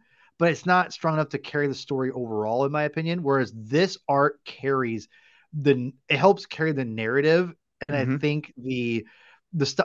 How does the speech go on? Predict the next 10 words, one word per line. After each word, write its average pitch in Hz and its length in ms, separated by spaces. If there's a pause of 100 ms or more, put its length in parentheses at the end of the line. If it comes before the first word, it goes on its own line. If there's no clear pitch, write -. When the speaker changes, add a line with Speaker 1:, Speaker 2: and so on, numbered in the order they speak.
Speaker 1:
the 165 160
over-exaggeration, 156 960
the 127 60
stylization 143 840
of 135 240
the 120 80
characters, 135 640
especially 143 320
Mister 120 180
Freeze 131 540